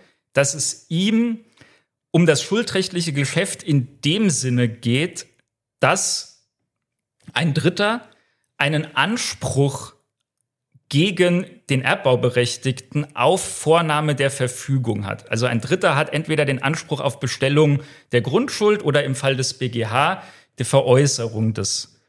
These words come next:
Erbbaurechts. Von dieser Frage,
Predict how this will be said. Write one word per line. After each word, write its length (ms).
Erbbaurechts. 960
Von 320
dieser 280
Frage, 840